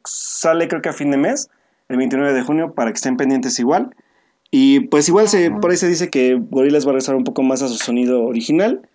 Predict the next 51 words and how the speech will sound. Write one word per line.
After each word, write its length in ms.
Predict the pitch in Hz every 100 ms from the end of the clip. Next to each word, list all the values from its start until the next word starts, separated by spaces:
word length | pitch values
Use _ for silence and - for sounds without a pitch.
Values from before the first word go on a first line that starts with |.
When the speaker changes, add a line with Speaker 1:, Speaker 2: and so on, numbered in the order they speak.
| _
Speaker 1:
Bueno, 180 | 151 165
no 80 | 180
original, 320 | 208 147 131
sino 200 | 135 123 117
más 140 | 117
bien 120 | 127
el, 220 | 123 110 104
el 80 | -
que 80 | -
traían 400 | 127 127 135 131
cuando 200 | 135 131
empezaron, 440 | 131 156 190 170
porque 460 | 147 117 - 120 117 - -
Speaker 2:
Ajá. 200 | 220 240
Speaker 1:
como 160 | 175 135
saben, 400 | 151 147 147 147
ha 300 | 139 139 143
como 240 | 143 127
fluctuado 440 | 117 120 113 139 131
un 80 | 127
poco 220 | 131 123
su 200 | - 113
tipo 280 | - 123 127
de 60 | 117
sonido, 380 | 135 151 147 143
pero, 440 | 113 117 113 117 _ _ _ _ _ _ _
pero 180 | - 147
es 120 | 160
muy, 240 | 165 170 170
este, 1000 | 165 - - 135 131 131 131 131 131 151
es 220 | 151 143
muy, 220 | 147 202
bueno, 200 | 214 262
es, 140 | 226 -
para 180 | 170
mí 100 | 175 190
se 40 |
me 100 | 196
hace 100 | 190
como 160 | 165 143
muy 120 | 160
bueno 240 | 160 160
que 80 | 135
vuelvan 260 | 127 135 139
un 60 |
poco 200 | 120 143
a 40 | 123
la, 200 | 113 92
a 40 |
lo 120 | 123 120
básico. 460 | 139 147 165 180